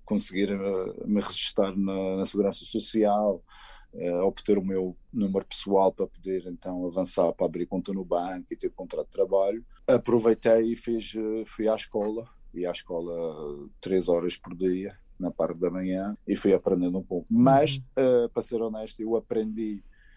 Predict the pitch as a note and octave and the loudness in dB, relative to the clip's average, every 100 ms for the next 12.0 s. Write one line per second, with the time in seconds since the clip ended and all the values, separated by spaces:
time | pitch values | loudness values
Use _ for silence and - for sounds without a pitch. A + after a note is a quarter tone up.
0 | - - - - A2 A2+ A#2 A2+ G#2 G#2+ | -20 -20 -20 -14 -4 2 2 0 0 2
1 | G2 F#2+ G2 F#2+ E2+ D#2 - G#2 A2 G#2 | 2 0 -4 -6 -6 -6 2 6 6 6
2 | G2 F#2+ G#2 G#2 - A2 A2 - C3+ B2 | 2 0 0 0 -2 -6 -6 0 2 4
3 | B2 B2 - B2 A#2 - A2+ A2+ A#2 A2 | 2 -2 -6 -6 -6 -4 -2 0 -2 -2
4 | A2+ G#2 G#2 G2+ G2 F#2+ - - - G#2+ | -6 -4 -2 0 0 0 -4 -12 -4 -4
5 | - - - - F#2 E2+ F2+ D#2+ - F2 | -4 -12 -20 -4 -2 0 0 -4 -8 -10
6 | E2+ - E2+ - - F2 E2 E2+ D#2+ D#2 | -10 -10 -14 -12 -8 -2 0 0 -6 -8
7 | - E2 D#2+ D#2+ D#2+ E2 D#2+ E2 D#2 D#2+ | -8 -6 -6 -8 -8 -4 -2 -2 -2 -2
8 | D#2+ D#2+ E2 - - - - - - - | -2 -6 -10 -14 -20 -20 -20 -20 -20 -20
9 | - - - - - - F2+ F2 - F2+ | -20 -20 -14 -14 -12 -4 2 2 2 0
10 | E2 - - - - _ - - - - | 0 0 -8 -20 -20 _ -20 -20 -16 -14
11 | - - - E2 F2 E2 F2+ E2+ F#2 | -14 -14 -14 -8 -6 -2 -2 -2 -6